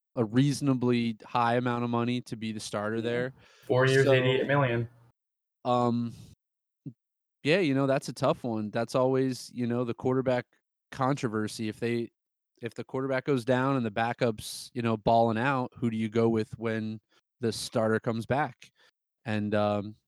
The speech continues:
Speaker 1: I don't know, be, it'll be interesting to see. I do think that, that, that Nick Foles' resume might speak for itself. Um, but again, it just depends on how, how good Minshew does and if he can sustain this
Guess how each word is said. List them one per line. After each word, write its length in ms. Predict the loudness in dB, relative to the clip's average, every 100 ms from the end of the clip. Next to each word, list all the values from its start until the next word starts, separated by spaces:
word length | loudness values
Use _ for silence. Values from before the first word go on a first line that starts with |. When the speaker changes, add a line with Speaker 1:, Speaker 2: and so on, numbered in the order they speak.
| 0
Speaker 1:
I 80 | 2
don't 80 | 4
know, 140 | 4
be, 300 | 2 0 -2 -8 _ _ _ _ _ -8
it'll 140 | -6
be 120 | -4 -6
interesting 340 | -6 -8 -6
to 60 | -4
see. 240 | -2 -2
I 140 | 0
do 160 | 0 -2
think 240 | 0 -2 4
that, 280 | 4 4 0 _
that, 220 | -2 -2 -4
that 160 | -6 -4
Nick 180 | -4 0
Foles' 460 | 4 4 2 -4
resume 800 | 0 0 0 -2 -2 -2 -2 -4 _ _ -20 -6
might 300 | 2 2 2
speak 300 | -2 -4 -2
for 140 | -4
itself. 640 | -4 -4 0 2 0 -4 _ _ _ _ _ _ 2
Um, 540 | 2 4 0 -4 -10 -20 -2
but 300 | 2 4 2 0
again, 260 | 2 4
it 140 | 2 0
just 180 | -2
depends 380 | -2 -2 -2 2
on 260 | 0 0 -2
how, 460 | -2 0 2 0 -6 _ _ _
how 200 | -4 -2
good 260 | 0 0
Minshew 420 | 0 -2 -2 -6 -2
does 340 | 2 2 2
and 80 | 0
if 140 | -2
he 120 | -4
can 180 | -4 -4
sustain 560 | -4 -8 -6 -4 -2 -2
this 260 | -4 -6